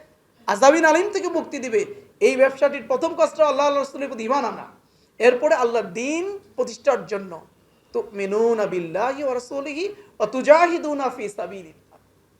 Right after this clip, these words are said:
আল্লাহর দ্বীন বোঝার জন্য লড়াই করতে হবে, সংগ্রাম করতে হবে। এটার আবার অনেকে ভুল ব্যাখ্যা দেয় যে দ্বীন বিজয়ের জন্য মানে শুধুমাত্র এই জিহাদ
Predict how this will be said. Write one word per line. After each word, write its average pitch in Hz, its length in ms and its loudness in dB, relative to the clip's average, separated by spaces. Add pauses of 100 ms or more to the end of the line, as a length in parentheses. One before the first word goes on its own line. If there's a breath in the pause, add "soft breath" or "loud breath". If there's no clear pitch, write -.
(580)
আল্লাহর 196 320 0
দ্বীন 330 260 -2
বোঝার 269 360 2
জন্য 226 240 0
লড়াই 208 300 0
করতে 180 300 -10
হবে, 190 120 -10
সংগ্রাম 214 420 -4
করতে 196 280 -8
হবে। - 160 -12 (460 soft breath)
এটার 320 200 -2
আবার 302 180 6
অনেকে 285 240 -2
ভুল 233 220 -4
ব্যাখ্যা 226 260 0
দেয় 165 160 -10 (1400)
যে 220 80 -2
দ্বীন 302 220 0
বিজয়ের 311 320 0
জন্য 311 220 -2 (680)
মানে 247 220 -2
শুধুমাত্র 285 480 -4
এই 277 140 2
জিহাদ 269 280 2